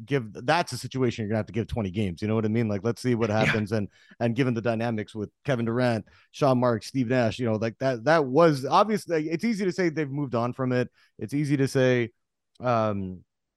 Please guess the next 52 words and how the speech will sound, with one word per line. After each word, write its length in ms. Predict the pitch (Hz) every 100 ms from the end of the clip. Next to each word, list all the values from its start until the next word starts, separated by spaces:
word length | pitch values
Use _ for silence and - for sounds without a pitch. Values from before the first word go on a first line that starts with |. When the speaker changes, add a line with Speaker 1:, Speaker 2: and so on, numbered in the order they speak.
| _
Speaker 1:
you 120 | 160
know, 160 | 127 117
they're, 200 | 113 113
they're 120 | 120
focused 340 | - 131 117 131
on 80 |
the 60 | 117
bigger 220 | 110 117
picture. 340 | 113 117 - 190
It's 280 | 220 196 185
the 60 |
same 180 | 190 202
thing 120 | 190
with, 140 | 185 175
like, 160 | 156
and 220 | 151 147 147
we 80 |
talked 260 | 160 165 156
a 20 |
little 160 | 151 147
bit 100 | 143
about, 280 | 139 139 - _ _ _
uh, 160 | - 131
the 80 | 123
Jordan 280 | 139 147 143
Poole, 280 | 151 139 120
Draymond 500 | 117 143 139 135 120
Green 220 | 160 175
thing. 160 | 127
Sure, 200 | 113 202
in 60 | 214
a 60 | 156
professional 420 | 139 170 180 151
sense, 220 | 127 120
and 80 | 131
I 40 |
agree 200 | 202 165
with 140 | 208 151
it. 120 | 104
It's 140 | - 127
basketball. 520 | 139 156 - - 87
It 80 | 147
happens. 440 | 139 147 - 92 123
You 60 |
know 80 | 135
what 100 | 143
I 60 | 139
mean? 160 | 156
I, 220 | 139 127
I 40 | 127
played 240 | - 147
on 220 | 139 127